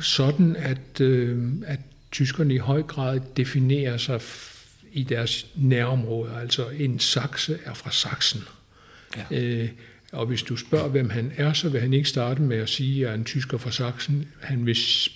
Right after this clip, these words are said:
Speaker 1: måske sige, at jeg er en sakse fra Forbundsrepublikken. Øh, altså,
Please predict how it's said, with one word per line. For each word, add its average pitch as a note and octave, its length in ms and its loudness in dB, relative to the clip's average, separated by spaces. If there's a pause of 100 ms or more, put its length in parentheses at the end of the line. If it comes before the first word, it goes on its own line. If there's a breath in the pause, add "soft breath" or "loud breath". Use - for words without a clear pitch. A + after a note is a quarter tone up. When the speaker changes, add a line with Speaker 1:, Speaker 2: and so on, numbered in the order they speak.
(140)
Speaker 1:
måske C#3 420 2
sige, B2+ 340 2
at A2+ 80 -2
jeg A#2 100 -6
er A#2 60 -10 (500 loud breath)
en C3+ 140 0
sakse - 440 0
fra B2+ 180 -8
Forbundsrepublikken. A2 880 -4 (840 loud breath)
Øh, B2+ 540 -4
altså, A#2 220 -4